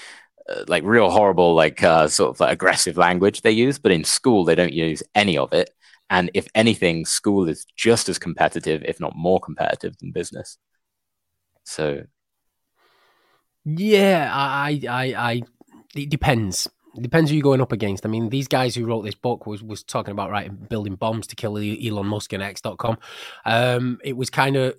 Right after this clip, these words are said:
Speaker 2: that, that was, that was a little bit more competitive than, "I'm gonna cheat on this exam." But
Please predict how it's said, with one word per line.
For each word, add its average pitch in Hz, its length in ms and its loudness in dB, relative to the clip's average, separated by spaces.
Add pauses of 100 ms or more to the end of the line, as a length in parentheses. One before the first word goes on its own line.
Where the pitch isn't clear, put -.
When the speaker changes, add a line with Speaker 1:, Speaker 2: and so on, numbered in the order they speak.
(100)
Speaker 2:
that, 127 260 -8
that 135 240 -4
was, - 640 -4
that 131 180 -4
was 123 120 -6
a 113 40 -4
little 131 280 -2
bit 127 120 -2
more 117 180 0
competitive 117 600 -4
than, 104 280 -6 (140)
"I'm 110 200 -10
gonna 110 280 -12 (260)
cheat - 240 -12
on 101 120 -10
this 107 160 -8
exam." 95 500 -6
But 135 140 2